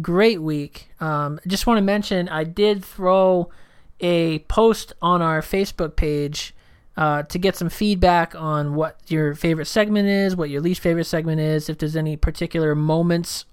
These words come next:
of the show, uh, that are, that stick out to you. We'd really like some feedback now that we have hit those three hundred listens, averaging ten active listeners. We're halfway through season two,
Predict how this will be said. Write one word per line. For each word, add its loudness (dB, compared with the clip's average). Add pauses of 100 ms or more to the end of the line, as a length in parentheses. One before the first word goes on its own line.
(140)
of -2
the -4
show, 2 (460)
uh, -4
that -2
are, -6 (200)
that -12
stick -2
out -2
to -6
you. 2
We'd -2
really 2
like -2 (160)
some -6
feedback 0
now 2
that -2
we 0
have -4 (320)
hit 0
those 4
three 4
hundred 2
listens, -2
averaging 0
ten 0
active -4
listeners. -2
We're -4
halfway 0
through 0
season -4
two, -2